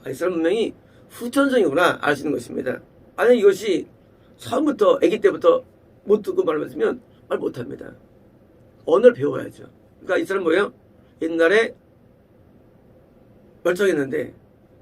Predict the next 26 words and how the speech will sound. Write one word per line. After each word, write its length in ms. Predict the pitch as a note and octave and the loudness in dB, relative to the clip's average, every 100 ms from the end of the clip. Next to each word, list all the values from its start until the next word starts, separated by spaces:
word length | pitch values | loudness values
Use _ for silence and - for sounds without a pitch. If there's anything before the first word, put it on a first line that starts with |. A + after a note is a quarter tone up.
| _ _ _ | _ _ _
중간에 480 | - F#3+ G3 G3+ - _ _ _ _ _ _ _ _ | -6 0 2 0 -2 _ _ _ _ _ _ _ _
벙어리 220 | D#3+ F#3 F3 | 2 2 4
되고 380 | E3 D#3 - - _ _ _ _ - | 2 2 0 -2 _ _ _ _ 0
우리 140 | F#3 | 2
이제 140 | F3 E3 | 2 2
말 140 | D#3+ | 2
못하는 240 | E3 E3+ | 2 0
게 60 | D3+ | 0
된 120 | C#3+ | -2
겁니다. 340 | C#3 - - - - _ - _ _ - - _ | -4 -4 -6 -12 -20 _ -20 _ _ -20 -20 _
자, 360 | A3 F3+ - - _ - - - - | -2 0 -2 -10 _ -20 -20 -20 -20
분명히 440 | - C4 C#4+ C#4 B3+ | -6 2 4 4 4
말하니까 640 | - C#3 F3+ - G#3+ - - - _ _ | 2 2 2 4 4 2 -6 -20 _ _
정상이 560 | - - F3+ G#3+ G3+ G3+ | -16 -4 0 0 0 0
된 160 | D3 C#3 | 0 -2
것입니다. 560 | - - - - - - _ | -4 -6 -6 -6 -8 -16 _
정상인. 600 | - C#3+ D3+ - - - _ _ _ _ _ - - - | -6 -6 -6 -8 -8 -12 _ _ _ _ _ -20 -20 -10
아, 140 | C3+ | 0
영의 240 | F3 A#3+ B3 | 4 6 4
세계 140 | B3 | 4
마찬가지입니다. 440 | - E3+ D#3+ D#3+ E3 | 0 0 0 0 2
왜 80 | |
영적으로 500 | E3 E3 F3 F#3 F#3+ | 2 2 -2 0 2
우리가 420 | F3 E3+ A#3 F3+ - - - - - | 2 2 4 2 -2 -20 -20 -14 2
온전히 540 | G3+ B3 B3+ C4 C4+ | 4 4 2 -2 -2
돼야만 580 | D3 C#3+ C#3+ C#3 F#3 | 2 2 2 0 0